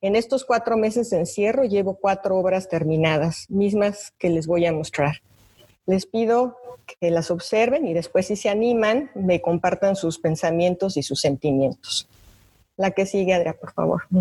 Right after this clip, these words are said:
Dos mil veinte, Global Coup d'État.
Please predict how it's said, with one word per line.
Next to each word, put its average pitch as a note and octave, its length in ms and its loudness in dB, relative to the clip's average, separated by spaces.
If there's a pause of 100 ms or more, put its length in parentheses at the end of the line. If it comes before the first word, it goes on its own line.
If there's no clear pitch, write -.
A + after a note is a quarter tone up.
(2500)
Dos A3 300 0
mil C#4+ 300 0
veinte, A#3 480 0 (480)
Global B3+ 720 0 (100)
Coup A#3 320 0
d'État. F#3+ 460 0